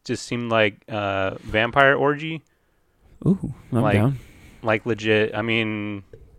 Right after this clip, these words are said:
Speaker 1: you know, they had their scene where, like, there's, like, five of 'em laying on a bed, and they strategically place arms so that,
Speaker 2: Of
Speaker 1: um,
Speaker 2: course.
Speaker 1: they can actually show it on
Speaker 2: F X.
Speaker 1: cable T V. Yeah, F X.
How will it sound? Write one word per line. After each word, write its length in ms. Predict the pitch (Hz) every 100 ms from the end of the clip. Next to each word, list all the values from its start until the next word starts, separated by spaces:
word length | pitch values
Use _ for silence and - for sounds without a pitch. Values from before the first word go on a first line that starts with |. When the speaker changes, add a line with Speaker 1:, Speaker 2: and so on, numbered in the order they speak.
| _ _ _
Speaker 1:
you 120 | 127
know, 100 | 117
they 100 | 110
had 160 | 113 117
their 140 | 113
scene 340 | 104 - 113 110
where, 160 | 104
like, 340 | 101 98 92 - _ _ _ _
there's, 160 | 113 104
like, 160 | 110 101
five 240 | 110 107
of 80 | 104
'em 140 | 107
laying 180 | 104 101
on 140 | 98 101
a 40 |
bed, 340 | 92 95 98 95
and 100 | 92
they 100 | 90
strategically 840 | - 101 - 104 101 90 101 92
place 360 | - 98 90
arms 520 | - 98 92 92 92 -
so 240 | - 92
that, 340 | 92 90 90 _ _ 160
Speaker 2:
Of 80 |
Speaker 1:
um, 80 | 98
Speaker 2:
course. 240 | 247 170 -
Speaker 1:
they 160 | 101
can 100 | 98
actually 220 | 92 -
show 180 | - 95
it 80 | 95
on 380 | 90 90 90 92 _ -
Speaker 2:
F 120 | 127
X. 140 | 127 143
Speaker 1:
cable 240 | 113 98
T 120 | 95 98
V. 220 | 104 107
Yeah, 140 | 101 -
F 140 | -
X. 280 | 101 107 -